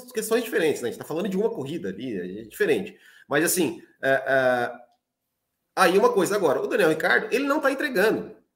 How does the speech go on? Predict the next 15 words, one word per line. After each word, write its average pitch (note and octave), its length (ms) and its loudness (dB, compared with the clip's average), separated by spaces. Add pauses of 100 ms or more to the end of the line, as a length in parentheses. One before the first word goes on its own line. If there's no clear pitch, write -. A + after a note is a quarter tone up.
(100)
Se, - 220 -14
se, - 260 -16 (300)
de F#2+ 160 -6
novo, A#2 440 -2 (240)
se - 300 -8
for B2+ 300 -8
realmente D#3 400 -6
a - 40 -12
McLaren, D#2+ 420 -10 (240)
tá? - 260 -20
Ok. - 360 -18 (260)
Ele B3+ 140 -2
não B3+ 140 4
tá G3+ 120 0
entregando, C3 520 0